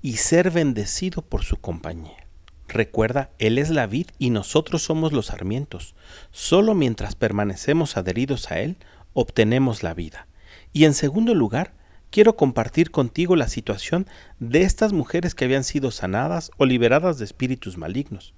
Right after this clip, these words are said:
No solamente cuando consiguen las cosas buenas de Jesús es que están a su lado. Ellas recibieron la bendición de Jesús en alguna situación en particular de su vida, pero no por ello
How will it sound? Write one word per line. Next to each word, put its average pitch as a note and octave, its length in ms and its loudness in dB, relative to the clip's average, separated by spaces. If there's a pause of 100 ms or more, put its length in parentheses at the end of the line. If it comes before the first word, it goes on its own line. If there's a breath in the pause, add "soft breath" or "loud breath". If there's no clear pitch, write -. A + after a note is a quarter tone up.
(720 soft breath)
No D#3 300 4
solamente F3 1000 4
cuando A2 380 -2
consiguen C3+ 580 -2
las G#2+ 160 -4
cosas G#2+ 400 -6
buenas B2 360 -2
de E2+ 80 -12
Jesús - 420 -8 (360 soft breath)
es - 180 0
que - 80 -2
están F3+ 260 2
a D#3 60 0
su - 120 -4
lado. C#3 320 -2 (600 soft breath)
Ellas F#3+ 320 6
recibieron D#3 600 0
la C3 100 0
bendición B2 520 -2
de E3+ 100 -2
Jesús - 420 -6 (340 soft breath)
en D3+ 140 4
alguna G3 300 4
situación E3+ 480 0
en E3 100 2
particular A#2+ 600 -2
de C3+ 80 -4
su - 180 -8
vida, G2+ 300 -8 (440 soft breath)
pero A#2 240 6
no E3 140 4
por D3+ 200 8
ello F3+ 280 0